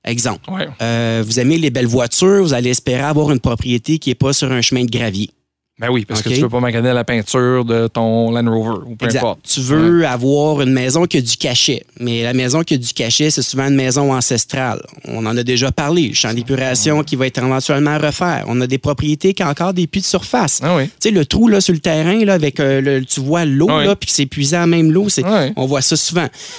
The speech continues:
Speaker 1: <laughs> Il y a, euh, parfois plusieurs servitudes, euh, qui sont app-, euh, applicables sur le terrain. Donc, souvent, ça amène une série de compromis. Euh, puis il faut savoir, Max, que les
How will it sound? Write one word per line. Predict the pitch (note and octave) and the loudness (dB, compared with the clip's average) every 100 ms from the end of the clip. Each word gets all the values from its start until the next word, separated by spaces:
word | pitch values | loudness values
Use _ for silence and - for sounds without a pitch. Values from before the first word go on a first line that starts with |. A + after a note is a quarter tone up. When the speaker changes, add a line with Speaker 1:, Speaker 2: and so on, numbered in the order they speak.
| - - | -10 -4
Speaker 1:
<laughs> | D3 A3 - - - - - C#3 | 0 0 -2 -8 -10 -10 -8 0
Il | |
y | D3 | 2
a, | F#3+ G3+ | 2 2
euh, | E3+ C3+ B2 - B2+ B2 | 2 -2 -6 -14 -20 -12
parfois | D3+ C3 E3+ F3 F3 | -8 -4 -2 0 -2
plusieurs | E3+ D#3+ F3 F3 | -2 0 2 2
servitudes, | - C#3 B2 A#2+ - D3+ D#3 C#3+ | 0 -2 -4 -2 0 2 2 0
euh, | B2 A#2+ | 0 0
qui | - | 0
sont | C3 B2 B2 | 0 -2 -4
app-, | A#2 - | -8 -8
euh, | A#2+ G#2 | -8 -6
applicables | A#2+ - - C3+ C#3 | -8 -10 -6 -4 -2
sur | B2+ A#2+ | -2 0
le | A#2 | -2
terrain. | - A2+ A2 C#3 F#3 - - C#3+ | -2 -4 -2 -2 -2 -10 -8 -4
Donc, | D3 | -2
souvent, | - F3 C4 | 0 0 0
ça | F3 | 0
amène | C3+ F3+ | 2 2
une | D3 | 2
série | B2+ - D#3 G2+ | 2 2 0 -2
de | - | -4
compromis. | E3+ C#3+ C3+ A#2 B2 A#3 - - _ - | -2 0 0 2 2 0 -4 -20 _ -6
Euh, | B2 B2 | -4 -2
puis | A#2+ - - | -4 -6 -6
il | - | 0
faut | A#3 | 0
savoir, | G#3+ B2+ B2+ E3+ G#3+ F#3 | 0 0 0 0 -2 -2
Max, | D#3 G#3 - - | -2 0 -2 0
que | E3 | 0
les | F3+ A#2+ | 0 -2